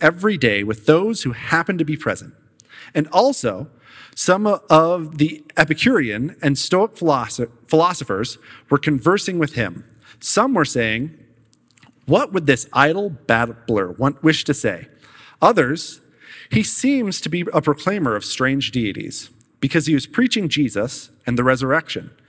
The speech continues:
And they took him and brought him to the Areopagus, saying, 'May we know what this new teaching is which you are proclaiming? For you are bringing strange things to our ears.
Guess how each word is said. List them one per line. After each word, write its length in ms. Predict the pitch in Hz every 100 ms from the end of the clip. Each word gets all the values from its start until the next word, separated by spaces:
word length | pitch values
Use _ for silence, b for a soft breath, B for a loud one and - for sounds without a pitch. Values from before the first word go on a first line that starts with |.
| B B B B B
And 160 | 147
they 100 | 151
took 340 | 143 - 214 -
him 280 | 127 98 104
and 160 | 127 120
brought 400 | 120 139 170 131
him 340 | 143 131 147 160 B B
to 100 | -
the 180 | - 160
Areopagus, 880 | 165 175 131 120 92 - - - _ -
saying, 520 | - 175 127 107 98 - b b b
'May 200 | 139 151
we 160 | 226 226
know 400 | 156 135 131 131
what 160 | 131 -
this 200 | 113 -
new 240 | 143 208
teaching 440 | 226 170 156 190
is 420 | 170 143 107 101 -
which 220 | 135 -
you 100 | 127
are 80 | 135
proclaiming? 540 | 165 220 233 113 - - _ B B B
For 100 | -
you 120 | 185
are 60 | 185
bringing 480 | 147 175 160 135 117
strange 1040 | - - - 135 156 185 202 208 220 -
things 520 | 143 156 113 104 95 -
to 120 | 120
our 160 | 110
ears. 500 | 131 120 92 120 -